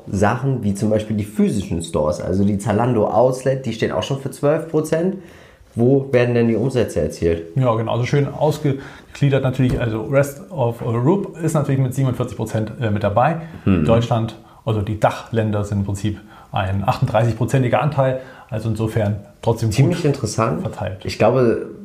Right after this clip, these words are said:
Speaker 1: Zalando ist wahrscheinlich so das beste Unternehmen, das Rocket Internet je hervorgebracht hat, oder?
Speaker 2: Ähm, könnte man so im Nachhinein sagen. Mittlerweile ist die Bewertung bei
Speaker 1: Ich glaub,
Speaker 2: einundzwanzig.
Speaker 1: HelloFresh ist auch noch mit dabei.
Speaker 2: Kann, hm, weiß ich jetzt nicht ganz
Speaker 1: Hm.
Speaker 2: genau, muss ich noch nachgucken. Aber man hat mittlerweile einundzwanzig Milliarden Bewertung.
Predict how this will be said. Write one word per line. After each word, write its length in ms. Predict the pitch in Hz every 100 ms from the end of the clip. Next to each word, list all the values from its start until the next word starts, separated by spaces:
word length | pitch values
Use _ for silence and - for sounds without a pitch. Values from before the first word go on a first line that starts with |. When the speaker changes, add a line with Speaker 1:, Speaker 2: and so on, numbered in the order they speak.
| -
Speaker 1:
Zalando 420 | - 104 110 135 107
ist 120 | -
wahrscheinlich 360 | 107 120 117 110
so 80 |
das 180 | 98 98
beste 320 | 127 135 -
Unternehmen, 500 | 95 101 104 101 104
das 220 | 90 85 82
Rocket 320 | 95 - -
Internet 460 | 98 98 90 85
je 180 | 92 98
hervorgebracht 720 | 98 98 95 123 98 76 -
hat, 120 | 65
oder? 200 | 80 120
Speaker 2:
Ähm, 180 | 120 113
könnte 220 | 135 147
man 200 | 156 143
so 100 | 127
im 100 | 131
Nachhinein 400 | 127 131 135 113
sagen. 340 | 107 117 151 139
Mittlerweile 240 | - 120
ist 60 | 113
die 60 |
Bewertung 280 | 104 104 127
bei 60 | 110
Speaker 1:
Ich 60 | 110
glaub, 120 | 110
Speaker 2:
einundzwanzig. 300 | 127 117 117
Speaker 1:
HelloFresh 180 | 127 135
ist 120 | 139
auch 160 | - 139
noch 80 | 156
mit 140 | 156
dabei. 260 | 156 156 175 214 -
Speaker 2:
Kann, 100 | 135 -
hm, 240 | 135 131 -
weiß 160 | - 117
ich 60 | 120
jetzt 160 | 113
nicht 120 | 110
ganz 180 | - 104
Speaker 1:
Hm. 60 | 98
Speaker 2:
genau, 140 | 131
muss 100 | 123
ich 40 | 123
noch 60 | 117
nachgucken. 400 | 120 - 120 117
Aber 200 | 120 120
man 100 | 120
hat 140 | 135
mittlerweile 260 | 131 135 117
einundzwanzig 360 | 127 135 131 113
Milliarden 320 | 113 110 -
Bewertung. 500 | 110 101 117 - 165